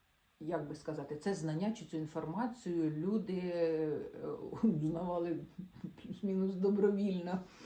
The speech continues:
Ішли і узнавали, тож, е, ну, це був також їхній вибір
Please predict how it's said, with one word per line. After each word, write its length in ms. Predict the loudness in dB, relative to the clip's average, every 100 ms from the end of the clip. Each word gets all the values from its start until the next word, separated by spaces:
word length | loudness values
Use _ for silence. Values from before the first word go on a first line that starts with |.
| -18 -18 -18 -6
Ішли 360 | -4 -2 -2
і 120 | 0 -2
узнавали, 640 | -2 -2 0 0 2 2
тож, 320 | 2 2 2 0
е, 220 | -2 -4 -10 -20 -14 -6 -4 -2 -2 -2 -2 -2 -4 2
ну, 160 | 2 2
це 80 | 0
був 220 | 0 -2
також 380 | -2 -2 -4 -4
їхній 420 | -6 -4 0 2
вибір 320 | 2 2 -2